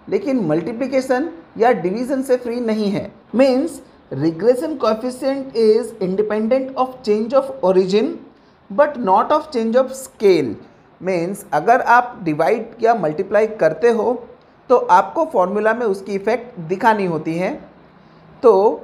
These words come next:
आप यहाँ देख सकते हैं कि जब हमने एक्स को यू में convert किया है, तो हमने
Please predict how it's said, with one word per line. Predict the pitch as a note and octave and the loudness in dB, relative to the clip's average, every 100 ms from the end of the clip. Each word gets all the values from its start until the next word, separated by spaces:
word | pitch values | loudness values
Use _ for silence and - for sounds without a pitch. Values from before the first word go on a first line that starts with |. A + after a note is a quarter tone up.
| - - _ _ _ _ _ | -16 -20 _ _ _ _ _
आप | A3 A#3 | 0 2
यहाँ | C4+ B3 | 0 2
देख | F3+ F#3 | 0 0
सकते | A#3+ A3+ B3 | -4 -4 -4
हैं | B3 | -4
कि | B3+ | -4
जब | A3+ B3 | 0 2
हमने | B3+ B3+ A3 G#3+ D4 - - _ | 2 0 0 0 -4 -12 -20 _
एक्स | D#3+ E3+ - | -2 -2 -4
को | C4 | -2
यू | G#3 F#3 | 0 0
में | A3+ | 0
convert | A#3 A3+ A#3+ A#3 - | 0 0 -2 -4 0
किया | F#3+ F#3+ | 4 4
है, | G3 G3+ C#4+ - - _ - | 4 0 -4 -8 -20 _ -4
तो | G#3 | -2
हमने | G#3+ C4+ D#4 | -2 -2 -2